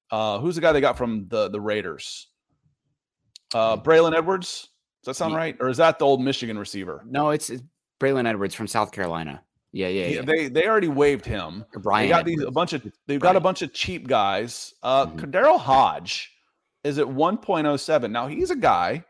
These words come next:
Speaker 1: that is playing like a three or a four. He's not
Speaker 2: Mm-hmm.
Speaker 1: that much different for me than Olamide Zaccheaus.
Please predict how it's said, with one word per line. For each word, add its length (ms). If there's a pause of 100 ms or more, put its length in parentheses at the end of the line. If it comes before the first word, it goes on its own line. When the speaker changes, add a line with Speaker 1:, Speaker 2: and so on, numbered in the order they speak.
(920)
Speaker 1:
that 140
is 120
playing 400
like 240
a 60
three 260
or 160
a 60
four. 420
He's 180
not 360
Speaker 2:
Mm-hmm. 480
Speaker 1:
that 180
much 200
different 300
for 160
me 260
than 140
Olamide 420
Zaccheaus. 800